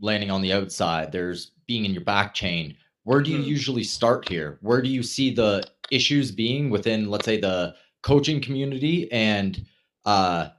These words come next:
Speaker 1: how do you address it piece by piece, layer by layer? Where do you start?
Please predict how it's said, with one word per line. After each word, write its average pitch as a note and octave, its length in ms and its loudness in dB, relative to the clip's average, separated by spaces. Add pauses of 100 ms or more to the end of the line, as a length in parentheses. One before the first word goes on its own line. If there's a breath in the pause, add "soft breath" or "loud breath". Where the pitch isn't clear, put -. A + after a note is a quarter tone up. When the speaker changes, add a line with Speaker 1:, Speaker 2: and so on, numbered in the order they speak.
(280)
Speaker 1:
how C#3+ 180 6
do D#3 100 0
you D#3 120 2
address B2+ 400 2
it A#2+ 240 -4
piece C3 260 -2
by G#2 180 2
piece, G#2+ 460 -8
layer A#2 320 4
by G2+ 240 2
layer? F#2+ 300 0
Where A#2 220 0
do A#2+ 60 -2
you A#2 100 -2
start? F#2+ 480 -2